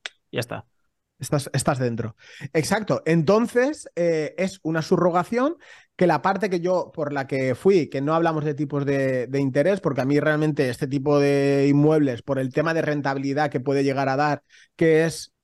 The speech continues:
Speaker 2: eh, si sale, voy a hacer algo diferente, es decir, voy a hacer una cosa, lo que hablamos con, eh, bueno, lo que se suele hacer por la zona donde estoy yo. <clears throat> Es decir, haría vacacional en julio y agosto y luego septiembre a junio, eh, larga, eh,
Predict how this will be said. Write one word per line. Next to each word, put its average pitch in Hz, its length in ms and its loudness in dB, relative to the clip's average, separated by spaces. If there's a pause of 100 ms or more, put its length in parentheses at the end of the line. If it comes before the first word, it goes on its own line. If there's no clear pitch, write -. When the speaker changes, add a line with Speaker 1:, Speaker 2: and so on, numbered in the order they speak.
(100)
Speaker 2:
eh, 135 300 -4
si 156 160 -4
sale, 175 420 0
voy 143 140 0
a 151 40 -2
hacer 156 160 -6
algo 147 220 0
diferente, 160 720 0
es 147 80 -10
decir, 135 340 -4
voy 131 120 0
a 143 40 2
hacer 147 240 -2
una 143 560 -2
cosa, 151 180 -4
lo 151 140 2
que 135 80 0
hablamos 147 460 0
con, 143 720 -2 (400)
eh, 185 80 2
bueno, 170 260 2
lo 139 160 0
que 147 80 -2
se 135 120 -4
suele 160 180 -2
hacer 156 140 -4
por 151 120 0
la 139 60 2
zona 151 160 -4
donde 139 160 -4
estoy 131 260 -6
yo. 120 180 -10
<clears throat> 190 340 4
Es 160 100 2
decir, 151 280 0
haría 151 460 0 (320)
vacacional 185 920 0
en 170 500 -6
julio 175 280 4
y 170 40 4
agosto 202 340 2
y 220 60 2
luego 151 220 2
septiembre 151 360 -4
a 135 40 -2
junio, 165 540 -2
eh, 127 340 -4
larga, 127 360 -2
eh, 131 200 -2